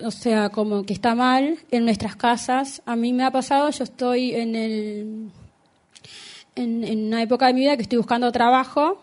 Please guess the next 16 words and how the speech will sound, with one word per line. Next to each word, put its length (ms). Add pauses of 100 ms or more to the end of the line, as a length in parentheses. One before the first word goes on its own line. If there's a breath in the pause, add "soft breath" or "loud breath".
entonces, 640
eh, 200
me 180
anoto 260
los 160
llamados 680
y 80
eso. 340 (500 loud breath)
Entonces 320
está 240
siempre 460
mi, 260
mi 160
padre 580
o 180
hermanos 560